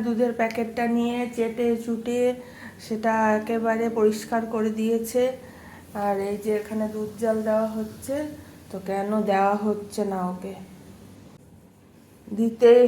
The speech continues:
হবে, কেন দেওয়া হবে না? ওইখানে দুধের প্যাকেটটা একেবারে পরিষ্কার করে দিয়েছে। এবার এখান থেকেও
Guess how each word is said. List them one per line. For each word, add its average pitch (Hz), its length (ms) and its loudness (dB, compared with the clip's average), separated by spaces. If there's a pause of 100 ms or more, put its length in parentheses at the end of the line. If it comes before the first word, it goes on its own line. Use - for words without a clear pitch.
হবে, 233 260 4 (180)
কেন 220 220 2 (220)
দেওয়া 220 220 6 (100)
হবে 214 240 4 (100)
না? 214 60 -2 (540)
ওইখানে 208 340 4 (100)
দুধের 214 360 4 (680)
প্যাকেটটা 220 540 0 (560)
একেবারে 214 420 0 (100)
পরিষ্কার 208 440 0 (120)
করে 208 160 0 (100)
দিয়েছে। 214 400 0 (2000)
এবার 202 180 4 (120)
এখান 208 220 -2 (120)
থেকেও 240 280 -2